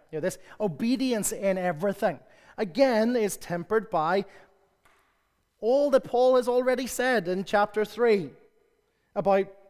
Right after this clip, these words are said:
putting off sin and putting on holiness, turning aside from cruelty and malice and envy and hatred. And so this is not a license for cruel or abusive parenting.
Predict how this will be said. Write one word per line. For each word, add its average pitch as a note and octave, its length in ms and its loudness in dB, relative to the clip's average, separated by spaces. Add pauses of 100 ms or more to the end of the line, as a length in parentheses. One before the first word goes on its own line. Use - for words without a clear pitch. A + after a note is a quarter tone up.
(1300)
putting G#3+ 240 2
off G3+ 280 2
sin G#3 440 -2
and C#3 140 -8
putting G#3+ 280 -4
on G3+ 220 -2
holiness, F#3+ 840 -6 (420)
turning A3 280 -2
aside G3+ 380 -2
from E3 140 -12
cruelty G#3 600 -2
and D#3 180 -6
malice F3+ 460 -6
and D#3 140 -10
envy F#3+ 580 -8
and D3 160 -10
hatred. F3+ 500 -8 (280)
And G3 120 -8
so G#3 260 -2 (1200)
this G#3+ 200 -2
is G3 140 -10
not G3 720 -4 (360)
a F3+ 520 0
license F3 800 -4
for F#3 320 -6
cruel F#3 600 -2
or E3+ 320 -4
abusive F3 680 -10
parenting. G3 680 -8